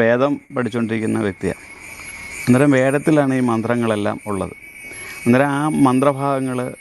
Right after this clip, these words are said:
നമുക്ക് മനുഷ്യർക്ക് പ്രയോജനപ്പെടുന്ന രീതിയിലേക്ക്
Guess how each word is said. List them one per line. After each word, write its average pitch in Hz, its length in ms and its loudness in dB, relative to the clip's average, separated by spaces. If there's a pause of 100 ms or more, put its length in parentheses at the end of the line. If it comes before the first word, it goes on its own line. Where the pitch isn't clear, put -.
(100)
നമുക്ക് 127 480 -2 (680)
മനുഷ്യർക്ക് 117 500 0
പ്രയോജനപ്പെടുന്ന 117 1040 0
രീതിയിലേക്ക് 110 760 0